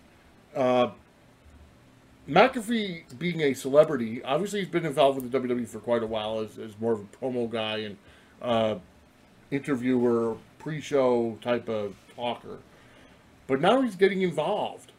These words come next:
And at N X T TakeOver thirty, it's gonna be Pat McAfee against Adam Cole.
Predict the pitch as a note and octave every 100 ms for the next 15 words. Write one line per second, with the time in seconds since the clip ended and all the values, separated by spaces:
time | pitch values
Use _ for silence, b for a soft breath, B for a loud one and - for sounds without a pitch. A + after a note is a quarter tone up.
0 | _ _ _ - D3 D#3 D#3+ - - _
1 | - E3+ G#3 A3 - G#3 G3+ F3 E3+ F#3
2 | F3+ D3+ - C3 D3+ F#3+ E3+ - D3+ D3+
3 | C#3+ A#2+ - D3 E3 D#3+ D#3+ C#3+ - D3
4 | A2+ G#2+ A#2+ A#2+ - - A2+ A#2 A2+ -
5 | - B2+ G#2+